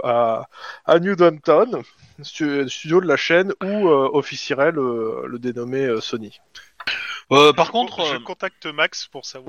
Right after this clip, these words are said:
Speaker 1: Ouais,
Speaker 3: depuis
Speaker 1: attends.
Speaker 3: quand ils ont placé, euh, Blue Blood en, de série, euh, policière à, euh,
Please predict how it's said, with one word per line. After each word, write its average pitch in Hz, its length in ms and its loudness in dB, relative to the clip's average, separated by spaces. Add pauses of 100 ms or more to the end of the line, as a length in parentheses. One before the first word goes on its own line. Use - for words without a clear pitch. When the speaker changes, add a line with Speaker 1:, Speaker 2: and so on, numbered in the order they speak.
(120)
Speaker 1:
Ouais, 190 120 4
Speaker 3:
depuis 120 180 -16
Speaker 1:
attends. 156 200 0
Speaker 3:
quand 185 140 -6
ils 143 180 -14
ont 139 40 -18
placé, 139 540 -8
euh, 110 400 -16
Blue 120 260 -20
Blood 135 440 0 (380)
en, 110 460 -12
de 110 140 -10
série, 139 580 -4
euh, 117 160 -10
policière 143 680 -2
à, 120 520 -8
euh, 110 400 -20